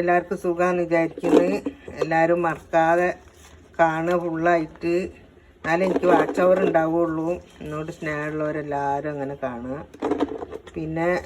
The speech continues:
എല്ലാവർക്കും വേറെ ആർക്കെങ്കിലുമൊക്കെ ഉണ്ടെങ്കിൽ നമ്പറൊക്കെ ഒന്ന് കൊടുക്കുക. ആ, നമ്പർ കൊടുത്താൽ എല്ലാ-, എൻ്റെ എല്ലാവരോടും, എല്ലാവരോടും ഒന്ന് കാണാൻ, കുടുംബക്കാരാരെങ്കിലും ഉണ്ടെങ്കിൽ ഒന്ന്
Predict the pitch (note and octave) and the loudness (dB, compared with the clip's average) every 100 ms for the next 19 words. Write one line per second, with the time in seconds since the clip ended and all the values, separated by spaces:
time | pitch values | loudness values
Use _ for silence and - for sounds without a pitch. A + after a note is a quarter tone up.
0 | E3 D3+ D#3 D#3 D3+ - E3 D#3+ D#3 D#3 | -6 -6 -4 -4 -6 -6 -4 -4 -4 -6
1 | D3+ D#3 D3 - D#3 D#3 D3+ D3+ C#3+ C#3+ | -4 -4 -6 -8 -8 -6 -6 -8 -6 -6
2 | D#3 D#3 C#3+ C#3 D3 D3+ - D3+ C#3 C#3 | -6 -6 -6 -4 -4 2 2 2 0 -4
3 | - - D3+ E3 G3 - - - - - | -6 -6 -2 -2 -2 -12 -16 -18 -18 -16
4 | - - - - D#3 D#3 D#3+ E3 D#3+ D#3+ | -16 -16 -16 -12 -8 -6 -4 -2 -2 2
5 | E3 F3+ E3+ - E3+ D#3+ E3 F3 F3 - | 2 4 2 2 2 4 2 -2 -2 -8
6 | D#3 E3 D#3+ D#3+ C#3+ D3+ E3 F3 F#3+ F#3 | -6 -2 2 2 2 0 2 4 4 2
7 | F3 E3+ F3 F3+ F#3+ G3 C#3+ F3 F3+ F3 | 0 2 4 2 2 2 2 2 2 4
8 | F3 F3+ F3+ F3 F3+ E3+ E3+ E3+ F#3 F#3 | 4 2 0 0 0 2 2 0 -2 -4
9 | - - D#3 D#3 F3 F3+ F3 F#3 F#3 F#3 | -10 -16 -14 -6 -4 -2 0 2 2 2
10 | E3 F3 F3 E3+ E3+ D#3+ E3+ | 0 -2 -2 -2 -2 -4 -4